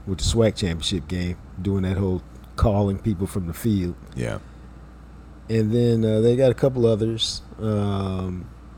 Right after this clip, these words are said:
Speaker 1: but then they got the ultimate closer. So, you know, you think that, um, what's our guy at T C U, Sonny Dykes,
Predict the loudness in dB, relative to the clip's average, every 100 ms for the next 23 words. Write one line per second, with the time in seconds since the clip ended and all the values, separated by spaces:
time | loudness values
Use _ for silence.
0 | -20 -8 -4 0 0 4 4 4 4 2
1 | -2 -2 -2 -2 -6 -10 -16 -18 -20 -20
2 | -20 -20 -20 -20 -20 -10 -2 4 4 4
3 | 0 -2 -6 -12 -20 -20 -20 -20 -20 -20
4 | -20 -20 -20 -20 -20 -20 -20 -10 -2 2
5 | 2 2 0 -2 -2 -4 -4 -2 2 2
6 | 2 0 0 0 -2 -4 -6 -10 -14 -20
7 | -20 -20 -20 -16 -6 -2 0 4 4 4
8 | 4 4 2 2 0 2 2 2 0 0
9 | 0 -4 -10 -12